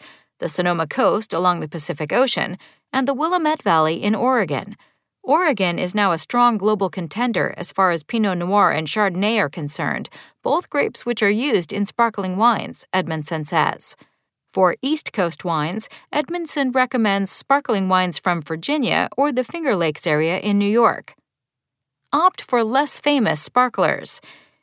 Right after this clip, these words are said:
If your heart's set on an international wine,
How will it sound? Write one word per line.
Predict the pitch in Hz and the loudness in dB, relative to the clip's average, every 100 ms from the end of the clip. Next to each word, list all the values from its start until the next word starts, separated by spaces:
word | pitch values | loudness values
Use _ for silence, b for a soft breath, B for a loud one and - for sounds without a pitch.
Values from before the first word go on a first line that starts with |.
| _ | _
If | 359 | -2
your | 277 269 | 2 2
heart's | 311 359 - | 2 0 0
set | - 240 196 - | 0 2 0 0
on | 190 | -2
an | 180 175 | -2 0
international | 220 214 185 185 - 165 151 | 0 2 2 2 0 0 0
wine, | 151 139 156 | 0 0 -2